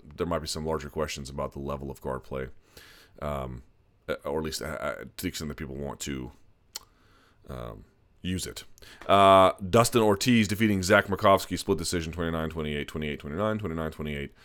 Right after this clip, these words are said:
Essentially just sort of better wrestling, uh, and top control, and better grappling, better scrambling from Dustin Ortiz. Fight of the night, Cub Swanson versus Doo Ho Choi. Performance of the night, Holloway and Lando Vannata. Now,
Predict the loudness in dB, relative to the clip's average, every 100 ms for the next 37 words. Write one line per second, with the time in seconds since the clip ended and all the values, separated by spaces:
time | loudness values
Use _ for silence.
0 | -20 -12 -4 -4 -2 -6 -6 -8 -6 -4
1 | -4 -4 -4 -6 -6 -10 -12 -12 -10 -10
2 | -8 -8 -8 -10 -6 -4 -2 -2 -2 -4
3 | -6 -6 -6 -6 -6 -4 -4 -2 -2 -2
4 | -2 -4 -6 -10 -6 -6 -4 -4 -4 -6
5 | -6 _ -20 -20 -2 8 8 8 8 6
6 | 6 0 2 4 4 2 -2 -4 -4 -2
7 | 0 0 2 4 4 2 -4 -6 -2 -2
8 | 0 -2 0 0 2 0 -2 -4 -6 -8
9 | -8 -6 -6 -8 -8 -8 -6 0 2 2
10 | 0 4 4 4